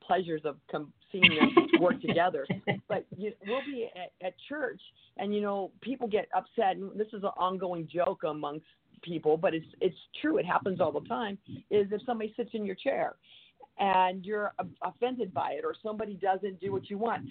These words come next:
Speaker 1: I was at church one day, and at a different church, and somebody, a kid came in with a baseball hat on, and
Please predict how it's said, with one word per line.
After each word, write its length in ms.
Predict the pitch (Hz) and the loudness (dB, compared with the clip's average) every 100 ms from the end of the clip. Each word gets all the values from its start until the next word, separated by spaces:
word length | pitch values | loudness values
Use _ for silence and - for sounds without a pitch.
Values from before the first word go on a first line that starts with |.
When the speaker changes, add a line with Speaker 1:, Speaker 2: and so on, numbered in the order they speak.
| - - | -6 2
Speaker 1:
I 80 | 240 | 4
was 120 | 247 | 4
at 100 | 226 - - | -4 -8 -8
church 220 | 214 196 | -8 -8
one 220 | 180 175 | -12 -12
day, 260 | 175 170 180 175 180 - - | -8 -8 -10 -16 -20 -20 -10
and 320 | 185 175 165 - | -6 -4 -6 -8
at 160 | 170 165 | -6 -4
a 40 | |
different 380 | 165 226 240 185 | -2 -4 -4 -10
church, 300 | - 170 160 - - - | -4 -4 -4 -8 -20 -12
and 120 | - 185 | -8 -2
somebody, 360 | 233 233 214 196 | 0 2 2 0
a 80 | 165 | -2
kid 340 | - 233 202 | 0 -2 0
came 200 | 226 185 | -4 -4
in 80 | 175 | -4
with 120 | 165 | -2
a 60 | 135 | 2
baseball 500 | 180 202 214 147 156 | 2 2 -2 -2 0
hat 280 | 147 139 - | 0 -2 -2
on, 240 | 139 143 165 - | -2 -4 -8 -14
and 100 | - | -6